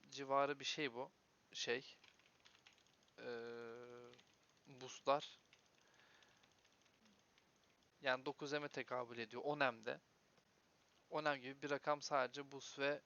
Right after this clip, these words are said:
coin'den ve çöplerden totalde kazandığınız para oluyor. Şimdi ben bir hesaplama yapayım.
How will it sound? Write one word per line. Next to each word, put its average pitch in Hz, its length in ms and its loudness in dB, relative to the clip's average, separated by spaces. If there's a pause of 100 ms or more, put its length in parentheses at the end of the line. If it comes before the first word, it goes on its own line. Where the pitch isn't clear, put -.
(160)
coin'den 139 600 -2
ve 127 60 -8
çöplerden 131 680 2
totalde 131 600 2
kazandığınız 123 640 -4
para 135 220 2
oluyor. 120 400 -4 (1300)
Şimdi 143 280 -8
ben 151 240 6
bir 165 240 -2 (280)
hesaplama 160 640 -2
yapayım. 147 420 -4